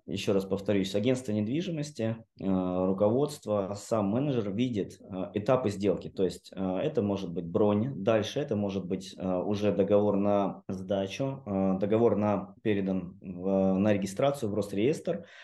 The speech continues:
ну и, соответственно, он уже зарегистрирован. После, ему не нужно звонить сотруднику строительной компании, спрашивать, на каком этапе, что, как, где. Он всё это видит. И он абсолютно спокойно уверен, что ему за этого клиента заплатят, он никуда не уйдёт.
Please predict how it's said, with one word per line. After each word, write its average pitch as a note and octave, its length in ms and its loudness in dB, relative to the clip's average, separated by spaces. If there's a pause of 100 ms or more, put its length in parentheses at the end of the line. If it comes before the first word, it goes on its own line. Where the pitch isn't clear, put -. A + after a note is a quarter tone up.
(300)
ну D4 100 0
и, C#3+ 220 4
соответственно, G#2+ 580 0
он B2 180 4
уже G#2+ 480 0 (180)
зарегистрирован. A2 800 0
После, A#2+ 380 -4
ему A#2+ 540 2
не B2 100 8
нужно A2 480 4 (220)
звонить A2+ 580 0 (240)
сотруднику G2 720 2
строительной G2+ 480 0
компании, A#2+ 380 2
спрашивать, A2+ 500 2
на A2 100 -4
каком C#3+ 480 2
этапе, A#2+ 320 2
что, C3+ 360 -2
как, A#2+ 280 0
где. G2 240 0
Он B2 160 4
всё B2+ 240 0
это A2+ 160 0
видит. G2+ 380 -4 (680)
И G#2+ 100 0
он A2+ 160 4
абсолютно B2 420 0
спокойно A#2 480 0
уверен, A2+ 220 2
что - 180 -8
ему G2+ 200 0
за G2 120 -2
этого F#2+ 300 -4
клиента G2 340 -2
заплатят, G2+ 440 -2
он F#2+ 80 0
никуда G2 280 2
не G2+ 100 2
уйдёт. F#2 440 -2